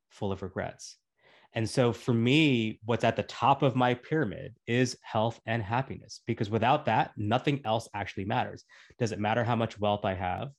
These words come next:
Doesn't matter all the material things that I surround myself with. Like, all of the health and happiness, if you don't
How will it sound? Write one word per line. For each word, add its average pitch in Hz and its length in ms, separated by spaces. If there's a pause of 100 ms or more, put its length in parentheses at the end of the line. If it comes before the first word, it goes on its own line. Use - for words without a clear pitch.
(800)
Doesn't 117 260
matter 117 240
all 117 180
the 110 80
material 113 460
things 110 300
that 110 100
I 104 200 (300)
surround 104 440
myself 95 500
with. 101 340
Like, 110 240
all 143 220
of 143 160 (360)
the 120 80
health 139 320
and 143 100
happiness, 123 500
if 104 120
you 110 80
don't 123 260